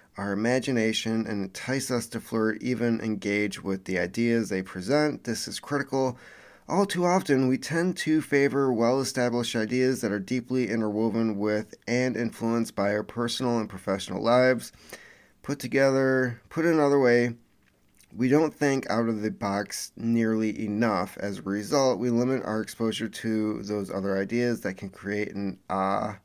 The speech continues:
or eureka moment and compel us to think a bit differently, question some of our beliefs and assumptions, and make new mental connections. As you read this book, we hope you'll come to realize that the fifty narratives,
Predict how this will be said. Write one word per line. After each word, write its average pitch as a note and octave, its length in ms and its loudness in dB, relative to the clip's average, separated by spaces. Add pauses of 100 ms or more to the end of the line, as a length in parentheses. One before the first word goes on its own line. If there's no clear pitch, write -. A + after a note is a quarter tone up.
(240)
or F#2+ 180 -2
eureka F#2+ 500 -4
moment E3 580 2 (460)
and A#2 100 -4
compel F#3+ 360 0
us F#3+ 180 0
to - 80 -12
think F3 300 -4
a A#2+ 120 -4
bit D#3 320 -2
differently, A#2+ 520 -2
question C#3+ 560 -4
some C3+ 220 -4
of A2+ 100 -2
our A2 140 0
beliefs B2+ 400 -2
and G#2 140 -2
assumptions, C3+ 640 0 (500)
and E3 160 0
make F#3+ 240 2
new E3 220 4
mental C#3+ 420 2
connections. G#2+ 720 -2 (560)
As E3 240 2
you E3 100 0
read E3 200 0
this D#3+ 160 0
book, E3 400 4
we C#3+ 140 0
hope E3 340 -2
you'll D3 160 2
come D3 280 -2
to - 140 -8
realize B2 540 2
that A2+ 120 -6
the A2+ 100 -4
fifty D#3 400 -2
narratives, C3 920 0